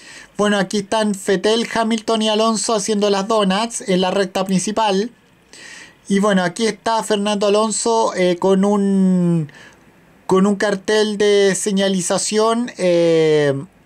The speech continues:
que dice: "Gracias, Fernando, Abu Dhabi dos mil dieciocho", con todo le-, con toda la gente de la escudería McLaren. Bueno, aquí está,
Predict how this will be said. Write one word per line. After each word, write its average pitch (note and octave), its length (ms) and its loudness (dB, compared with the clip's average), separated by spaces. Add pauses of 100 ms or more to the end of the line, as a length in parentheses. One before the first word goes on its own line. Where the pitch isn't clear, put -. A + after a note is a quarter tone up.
(1700)
que F#3+ 120 0
dice: G3+ 320 0
"Gracias, G#3+ 360 0
Fernando, G#3 520 0
Abu G3+ 180 2
Dhabi G#3 280 0
dos G3+ 140 2
mil G3 140 0
dieciocho", G3+ 540 -2
con F#3 160 2
todo G#3+ 320 2
le-, G#3 500 0
con F3+ 200 -2
toda G#3 260 2
la G#3+ 120 -2
gente G#3+ 360 -2
de G3+ 400 2
la G3 100 2
escudería G3 480 0
McLaren. G#3 800 -2 (1300)
Bueno, G3 180 2
aquí F#3+ 220 0
está, G#3 500 -2